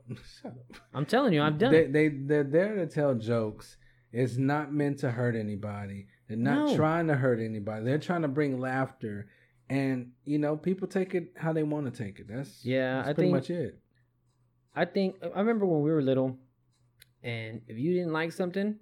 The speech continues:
Speaker 1: Mm-hmm.
Speaker 2: you didn't pay attention to that.
Speaker 1: No, not
Speaker 2: You
Speaker 1: at
Speaker 2: didn't
Speaker 1: all.
Speaker 2: go make a scene and demand, you know, there, of course there's, you didn't make a scene and demand, like, "Oh my God, that person never needs to talk in public again."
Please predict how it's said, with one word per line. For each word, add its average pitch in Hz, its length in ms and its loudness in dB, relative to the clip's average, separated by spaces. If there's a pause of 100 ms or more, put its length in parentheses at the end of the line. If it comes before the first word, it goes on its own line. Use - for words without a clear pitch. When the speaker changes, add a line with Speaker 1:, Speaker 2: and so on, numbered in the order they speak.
Speaker 1:
Mm-hmm. 110 300 -4
Speaker 2:
you 180 100 2
didn't 170 160 0
pay 156 140 2
attention 135 400 -4
to 107 60 -6
that. 104 240 -6
Speaker 1:
No, 196 160 0 (480)
not 123 180 0
Speaker 2:
You 202 80 6
Speaker 1:
at 247 40 4
Speaker 2:
didn't 262 120 4
Speaker 1:
all. 180 40 2
Speaker 2:
go 160 260 4
make 156 240 0
a 190 60 2
scene 165 320 -2
and 135 200 0
demand, 139 640 0 (1080)
you 147 100 -2
know, 135 140 0
there, 131 220 -2
of 147 140 -4
course 156 280 2
there's, 135 260 -4 (560)
you 190 100 0
didn't 220 140 4
make 175 140 2
a 165 60 2
scene 160 260 0
and 143 140 2
demand, 123 520 0 (180)
like, 110 280 -6
"Oh 117 120 -6
my 113 140 -2
God, 113 220 -4
that 110 140 -4
person 123 400 -2
never 143 260 0
needs 139 300 0
to 120 80 -12
talk 120 300 -4
in 120 120 -6
public 117 360 -4
again." 113 300 -8